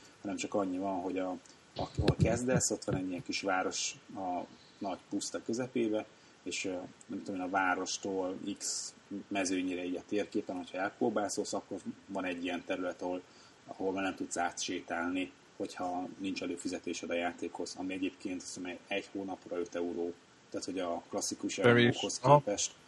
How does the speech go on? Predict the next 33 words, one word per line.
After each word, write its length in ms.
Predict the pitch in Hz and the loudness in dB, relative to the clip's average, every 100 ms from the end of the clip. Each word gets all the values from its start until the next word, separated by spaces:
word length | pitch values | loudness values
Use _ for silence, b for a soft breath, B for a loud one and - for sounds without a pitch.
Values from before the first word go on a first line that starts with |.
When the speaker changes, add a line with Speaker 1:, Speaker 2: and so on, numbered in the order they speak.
| - | -16
Speaker 1:
ami 160 | - 87 | -6 -2
ilyen 240 | 90 85 | 0 -2
tíz 220 | - 95 95 | -2 0 2
euró 400 | 95 98 104 110 | 2 2 2 2
körül 200 | 107 101 | 2 2
szokott 340 | - 107 107 | 0 -2 -2
lenni, 320 | 107 107 107 101 | 0 0 0 0
ahhoz 220 | 101 104 | -2 -2
képest 340 | 98 - 98 | -4 -6 -6
mondjuk 220 | 104 92 | -6 -6
fele 200 | - 87 | -4 -4
annyi, 420 | 82 90 101 127 131 B B B - | -2 -2 4 4 2 B B B 0
ö, 200 | 98 98 - | 0 0 -4
és 100 | - | -2
lehet, 180 | 120 107 | 0 2
hogy 120 | 101 | 0
nem 180 | 104 98 | 0 -2
három 560 | - 90 92 98 98 104 | -2 0 2 2 2 4
D-s, 340 | 110 107 - 98 | 4 4 0 -4
de, 80 | 104 | -2
tehát, 420 | 98 98 - - | 0 -2 -6 -6
hogy 180 | 104 101 | -4 -4
ilyen, 320 | - 104 101 95 - - - | 0 0 0 -6 -12 -10 -4
tehát 220 | 101 - | -4 -2
ezek 260 | 98 104 | -4 -4
az 100 | 110 | -2
a 60 | 98 | -2
pixel, 480 | - 107 - 92 87 - | 0 -2 -2 -4 -4 -8
izé, 200 | - 92 | -6 -4
grafikákhoz 640 | 92 90 - 87 87 - 92 | -2 -2 -4 -4 -4 -4 -6
tudnám 320 | 92 90 87 | -6 -4 -4
hasonlítani 560 | 90 - 87 85 85 87 | -6 -4 -4 -4 -4 -4
leginkább. 600 | 85 87 85 - 85 | -2 -4 -6 -4 -4